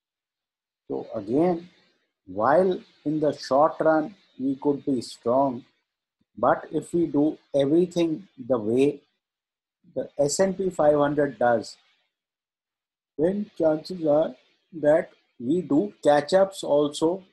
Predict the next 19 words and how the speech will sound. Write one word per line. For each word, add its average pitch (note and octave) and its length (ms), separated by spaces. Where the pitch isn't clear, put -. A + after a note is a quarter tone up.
on C3 180
the C#3+ 120
downside. A#2 680
So E3 200
the G#3+ 180
risk G#3 380
of G#3+ 220
that C#3+ 420
remains C3 840
on C#3+ 180
the D3 240
table. A#2 380
So B2 100
as C3 120
far F3+ 260
as G3 100
I E3 180
am F3 160
concerned, C3 640